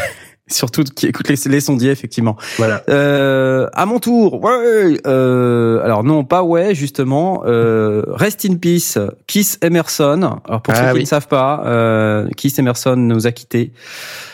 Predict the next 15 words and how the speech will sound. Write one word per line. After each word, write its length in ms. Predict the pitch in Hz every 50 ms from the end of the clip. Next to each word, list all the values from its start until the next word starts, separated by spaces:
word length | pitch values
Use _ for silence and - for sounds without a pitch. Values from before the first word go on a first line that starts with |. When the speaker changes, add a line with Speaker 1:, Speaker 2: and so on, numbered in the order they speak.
| - _ -
Speaker 1:
euh, 680 | - 120 120 117 113 110 110 110 107 104 107 104 - - -
récemment, 680 | - - 120 - - 127 117 117 110 113 120 127 123
le 140 | 110 104 104
dix, 260 | 101 110 123 - -
je 60 | - 113
crois. 400 | 110 - - 117 117 127 120 - -
Euh, 280 | - - 117 113 113
donc 200 | 110 120 117 113
Keith 180 | - 139 131 -
Emerson, 500 | 127 120 117 117 - - 123 123 127 127
qui 80 | 117 -
était 180 | 113 - - 98
un 120 | 107 104
grand, 460 | 98 98 98 117 123 120 117 110 101 98
euh, 300 | 98 95 95 92 92